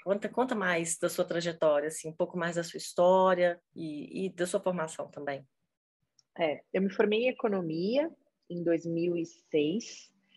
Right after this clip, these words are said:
Speaker 2: e acabei indo pro mercado financeiro, porque eu fui bolsista da faculdade, eu me formei no insper e, e como bolsista, é, foi um banco que pagou a minha faculdade e a troca era que eu fizesse,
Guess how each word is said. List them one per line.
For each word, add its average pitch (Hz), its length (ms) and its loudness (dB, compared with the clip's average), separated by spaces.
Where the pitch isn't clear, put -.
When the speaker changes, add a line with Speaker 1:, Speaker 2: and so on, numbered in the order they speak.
Speaker 2:
e 190 160 6
acabei 208 720 6
indo 220 180 2
pro 226 140 -4
mercado 208 400 0
financeiro, 196 680 0
porque - 340 -4
eu 160 260 4
fui 185 140 -4
bolsista 165 460 -2
da 175 120 -2
faculdade, 170 600 0
eu 165 60 -2
me 165 100 -4
formei 165 280 -2
no 160 140 0
insper 196 560 -2
e, 151 420 -6
e 147 120 -10
como 170 240 0
bolsista, 170 800 0
é, 151 440 4
foi 170 120 2
um 165 80 2
banco 185 340 6
que - 80 -14
pagou 165 280 4
a 156 40 4
minha 160 140 0
faculdade 175 720 2
e 214 80 6
a 208 80 4
troca 190 420 4
era 196 140 0
que 196 120 -2
eu 196 100 0
fizesse, 175 1040 0